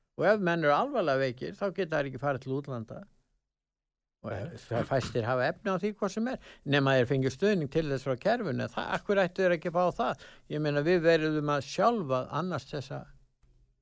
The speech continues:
Speaker 2: Já, það eru sendir erlend, eh, ut-, utan, eh, sko, sjúklingar sem ekki er hægt að lækna hér, það er, það er gert, sko.
Speaker 1: Já, já, og auk þess er, já, já, það er svona margt í kringu það. En, eh, hérna, en við, allavega, það er gott að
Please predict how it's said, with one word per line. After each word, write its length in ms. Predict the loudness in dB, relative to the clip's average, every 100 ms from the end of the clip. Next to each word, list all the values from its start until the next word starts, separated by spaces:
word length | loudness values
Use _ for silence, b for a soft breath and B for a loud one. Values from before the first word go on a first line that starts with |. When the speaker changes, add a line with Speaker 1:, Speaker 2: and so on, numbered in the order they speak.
| _ _ _ _ -14
Speaker 2:
Já, 100 | -10
það 260 | -4 -2
eru 120 | 0 -2
sendir 460 | -2 -4 -4 -4
erlend, 340 | -2 -4 -6 -10
eh, 220 | -12 -10 -10
ut-, 260 | -4 -4 -4 -6
utan, 400 | -6 -4 -6 -6
eh, 260 | -8 -8 -10
sko, 340 | -12 -8 -8 -8
sjúklingar 420 | -10 -10 -8 -8
sem 140 | -8 -12
ekki 160 | -12
er 60 | -14
hægt 160 | -12 -10
að 140 | -8
lækna 220 | -8 -10 -10
hér, 200 | -12 -14
það 120 | -14
er, 80 | -14
það 140 | -12 -14
er 40 |
gert, 220 | -14 -18
sko. 140 | -14 -8
Speaker 1:
Já, 160 | -6 -6 -6
já, 80 | -6
og 140 | 2
auk 160 | 2 2
þess 180 | -2 -2
er, 140 | -2
já, 140 | -2 -4 -4
já, 140 | -4
það 160 | -4 -6
er 60 | -6
svona 160 | -6
margt 260 | -6 -6 -8
í 160 | -10
kringu 360 | -8 -8 -6 -6
það. 240 | -4 -6 -10 _ _ -20 B B B B -2
En, 300 | 2 4 4 4
eh, 240 | 4 2
hérna, 540 | 0 0 0 -2 0 2 2
en 100 | 0
við, 300 | 0 0 -2 -6 -6
allavega, 560 | -4 0 2 2 0
það 240 | 0 0 0
er 80 | 0
gott 360 | -4 -4 0
að 180 | 2 2